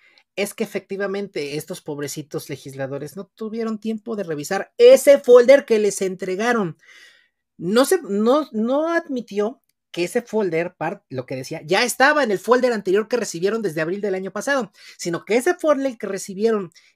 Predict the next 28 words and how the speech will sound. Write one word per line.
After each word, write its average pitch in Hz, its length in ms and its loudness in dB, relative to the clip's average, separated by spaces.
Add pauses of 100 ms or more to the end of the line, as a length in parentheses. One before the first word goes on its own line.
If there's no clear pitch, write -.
(220)
El 156 180 -8
seis 233 240 0
de, 254 140 0
el - 180 -2
seis 220 220 -6
de 262 80 -4
diciembre, 202 600 -6 (960)
que 165 120 -2
se 165 140 -4
aprobó 190 580 4 (240)
el 156 180 -8
seis 208 200 -4
de 226 60 -4
diciembre 214 360 -6
y 202 80 -4
que 196 140 -4
se 165 180 -6
mandó 160 540 0 (680)
al 160 160 -4
Senado 175 420 -6
el 139 160 -12
seis 214 200 0
de 247 80 2
diciembre, 233 420 -4 (220)
ese 311 320 4
folder 277 320 0
en 233 80 -8
particular 208 440 -4